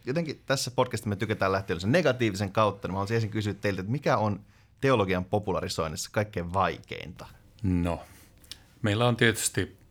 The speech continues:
Speaker 2: tiettyjä sellaisia erityistermejä, jotka ei heti aukene alaa tuntemattomalle. Ja tuota,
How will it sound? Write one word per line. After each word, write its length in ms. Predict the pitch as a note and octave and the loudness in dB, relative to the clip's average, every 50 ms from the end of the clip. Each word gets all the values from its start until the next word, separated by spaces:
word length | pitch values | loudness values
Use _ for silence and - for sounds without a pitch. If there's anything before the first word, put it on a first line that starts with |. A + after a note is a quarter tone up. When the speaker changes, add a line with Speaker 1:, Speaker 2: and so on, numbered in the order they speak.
| - - - - _ - | -20 -20 -20 -20 _ 0
Speaker 2:
tiettyjä 500 | - A2+ G#2+ F#2+ - - - G#2 F#2 F2 | 2 2 2 2 0 -4 -2 0 0 2
sellaisia 520 | - - F#2+ F#2 F#2 E2+ - A2 G2 F#2 | 2 0 0 0 0 -2 -2 0 0 0
erityistermejä, 2000 | A2 A#2 A2 A2 A2 G2+ - - G#2 F#2 E2+ - - - - - - - - - - - - - - - - - - F#2+ E2+ E2+ E2+ F2+ G2 G#2+ A2+ B2 B2+ C#3 C3+ - - | 0 0 0 0 0 -2 -2 -4 -4 -4 -4 -4 -6 -8 -10 -12 -18 -20 -20 -20 -20 -20 -20 -20 -20 -20 -20 -4 4 4 6 6 6 2 0 2 2 4 2 2 2 0 -2
jotka 420 | - G#2+ G2+ - - - - A2 G#2+ | 0 0 0 -2 -4 -4 -2 -2 0
ei 240 | G#2+ G#2 G#2 F#2+ | 0 0 0 2
heti 360 | F#2 G2+ G2+ - G2 F2+ D#2+ - - - - - - - - - - - - | 2 0 0 0 -2 -2 -2 -4 -12 -20 -20 -20 -20 -20 -20 -20 -18 -2 2
aukene 600 | G#2 G2 F#2 F2+ E2+ - - F#2 F2 E2 D#2+ D2+ - - - | 4 4 6 4 2 2 0 2 2 2 -2 -4 -8 -8 -2
alaa 320 | G2 F2+ E2+ E2+ E2 D#2+ D#2+ | -2 0 2 2 0 0 -2
tuntemattomalle. 1080 | - F#2+ F2+ E2 D#2 - F#2+ F#2 F#2 E2+ - - - G#2+ G2+ G2+ G#2+ G#2+ G#2+ G#2 - - - - - - - - - - - - - - - - - - _ - | -4 -4 -6 -6 -6 -6 -6 -6 -6 -10 -8 -8 -6 -4 -4 -4 -4 -4 -4 -6 -6 -8 -20 -20 -20 -20 -20 -20 -20 -20 -20 -20 -20 -20 -20 -20 -20 -20 _ -6
Ja 80 | F#2+ | -6
tuota, 560 | F2 - - F2+ F2 - - - F#2 F2 F2 | -4 -2 -2 -2 -2 -2 0 2 2 2 2